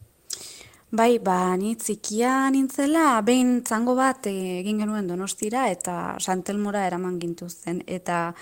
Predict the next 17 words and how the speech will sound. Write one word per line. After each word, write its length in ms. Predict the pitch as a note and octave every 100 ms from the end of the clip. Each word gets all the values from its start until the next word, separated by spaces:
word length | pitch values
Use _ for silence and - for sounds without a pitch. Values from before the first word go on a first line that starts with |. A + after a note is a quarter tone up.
| - - -
bueno, 160 | G3 F#3
egia 200 | F3 G#3+
esan, 220 | A#3 F#3
ez 120 | F#3 -
dute 480 | A3 A3 G#3 G3+ - -
oroitzapen 540 | G#3 A3+ A#3+ B3+ B3 A#3
askorik 480 | A3+ - A#3+ C4+ G3+
garaia 360 | G3+ G#3+ B3
zegoen 320 | B3 G#3+ A3
erakusketari 680 | G3+ G#3+ A#3+ A#3+ A3 G3 F#3+
buruz, 300 | F#3+ A3 D4 -
baina 240 | F3 E3+
badakite, 500 | E3+ F#3 A#3 A3 F3+
<laughs> 220 | G#3 -
han 160 | A3+ A#3+
egon 180 | A3+ A#3
nintzela. 460 | A#3+ A#3+ A#3+ C#4+